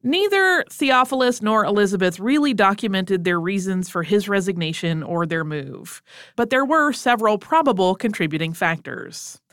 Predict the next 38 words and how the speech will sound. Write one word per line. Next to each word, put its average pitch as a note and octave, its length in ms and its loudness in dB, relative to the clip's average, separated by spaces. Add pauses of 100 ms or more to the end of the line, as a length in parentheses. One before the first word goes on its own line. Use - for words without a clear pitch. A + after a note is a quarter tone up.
(360)
Theophilus C#4+ 640 2
may B3+ 160 -2
have C4+ 140 -2
thought G#3+ 200 0
a A3 60 2
move F#3 340 2
would G3+ 80 2
be G3 100 -4
good D#3+ 220 -4
for E3+ 140 -6
his E3+ 180 -4
health. - 680 -2
He A3 260 -4
continued B3 600 -2
to G3 80 -4
have F#3+ 180 0
chronic F3+ 400 -2
illnesses G#3 520 -2
throughout C#3+ 320 -4
his E3 160 -10
life. D#3+ 540 -4 (600)
He F4+ 140 0
had A4 160 4
also A4+ 200 2
always E4 320 2
had G3+ 220 0
some A3 160 -6
interest F3+ 360 -4
in A#3+ 120 -2
doing F3+ 320 0
missionary A3+ 500 0
work, C#3+ 340 -6
which G3 140 -4
he A3 100 -4
might F3 220 -4
pursue F#4 420 0
out E3+ 220 4
west. - 540 -8